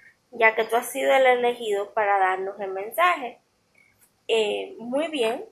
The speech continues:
está eso muy bien, pero ¿dónde está la fe del pueblo? Es lo que yo veo aquí en la Biblia, en este, en este pequeño versículo. Em, le faltó fe.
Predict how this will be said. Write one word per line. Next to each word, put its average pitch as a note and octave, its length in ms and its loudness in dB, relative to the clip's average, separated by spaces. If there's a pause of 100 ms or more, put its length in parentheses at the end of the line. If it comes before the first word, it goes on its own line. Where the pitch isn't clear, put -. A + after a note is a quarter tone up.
(600)
está A3+ 260 2
eso A#3+ 220 -4
muy C#4 160 -6
bien, B3+ 340 -6 (440)
pero G#3+ 260 0
¿dónde C#4 280 2
está F#4 180 0
la F#4 180 2
fe F#4 120 0
del E4+ 240 4
pueblo? F4 440 -2 (600)
Es A#3 140 2
lo B3 160 2
que C4 140 0
yo A#3 140 2
veo A#3+ 280 2
aquí A3+ 360 -4
en A3 80 -2
la G#3 80 0
Biblia, G#3 360 -4
en G3 60 -6
este, G3+ 400 -8
en G3+ 140 -4
este - 180 -10
pequeño G3+ 440 -10
versículo. - 640 -12 (560)
Em, F#2+ 760 -6 (3000)
le A#3+ 140 -8
faltó A3+ 380 -4
fe. A3 380 -8